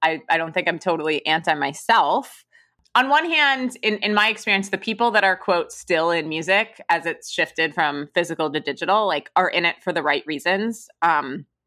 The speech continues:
or we can't <laughs> imagine doing anything else. Um, it is weird. I have to be honest, like, as I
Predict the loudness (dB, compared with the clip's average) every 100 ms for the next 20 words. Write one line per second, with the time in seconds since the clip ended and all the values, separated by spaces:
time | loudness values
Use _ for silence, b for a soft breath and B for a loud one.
0 | _ _ _ _ _ 0 2 2 0 0
1 | 2 2 0 0 -2 -2 -2 -2 -2 -2
2 | -4 -8 -2 0 0 -6 -18 B B B
3 | B B B 2 4 4 2 -2 -6 -8
4 | _ 2 4 0 0 2 4 4 4 4
5 | 4 2 -2 2 2 2 -2 -2 0 2
6 | 2 -2 0 0 2 0 0 -6